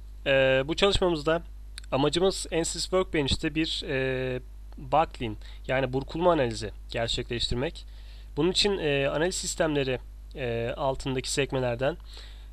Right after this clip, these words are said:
e, static structural sekmesini tutup, e, proje şemasına bırakıyorum. Daha sonra, e, lineer backlin, e, sekmesini tutup, e, proje A'daki solution üzerine bırakıyorum.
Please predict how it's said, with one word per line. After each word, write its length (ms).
e, 320
static 360
structural 420
sekmesini 680
tutup, 300
e, 540
proje 300
şemasına 420
bırakıyorum. 400
Daha 160
sonra, 420
e, 60
lineer 400
backlin, 420
e, 380
sekmesini 520
tutup, 300
e, 340
proje 340
A'daki 460
solution 600
üzerine 360
bırakıyorum. 360